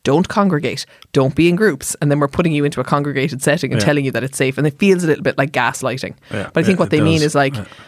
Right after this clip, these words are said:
Speaker 1: statistically, and this is going back to the data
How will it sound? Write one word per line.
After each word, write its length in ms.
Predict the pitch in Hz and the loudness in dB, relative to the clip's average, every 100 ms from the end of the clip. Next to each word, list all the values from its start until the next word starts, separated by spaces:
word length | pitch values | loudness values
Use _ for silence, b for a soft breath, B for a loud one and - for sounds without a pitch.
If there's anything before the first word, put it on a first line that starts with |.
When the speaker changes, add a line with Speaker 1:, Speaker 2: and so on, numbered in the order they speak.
| B B B B _ - | B B B B _ -10
Speaker 1:
statistically, 760 | - 180 180 208 - 139 139 | -2 0 2 0 0 0 0
and 100 | 143 | 2
this 140 | 147 147 | 0 -2
is 60 | |
going 260 | - 147 147 | 0 2 2
back 180 | 151 - | 0 0
to 100 | 175 | 0
the 160 | 170 160 | 0 0
data 540 | 160 160 151 170 127 | 0 2 0 0 -4